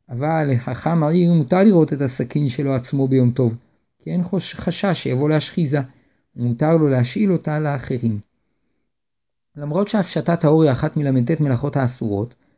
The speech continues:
לאחר השחיטה מותר להפשיט את האור מהבשר ולהניחו במקום מדרס רגלי האנשים כדי להצילו מקלקול. כדי לברר את ההלכה,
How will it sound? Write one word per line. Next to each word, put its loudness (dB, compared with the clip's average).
לאחר -6
השחיטה -2
מותר 2
להפשיט 0
את -6
האור 0
מהבשר 0
ולהניחו 0
במקום 0
מדרס 2
רגלי 0
האנשים 0
כדי -2
להצילו 0
מקלקול. 0
כדי -4
לברר 2
את 0
ההלכה, 2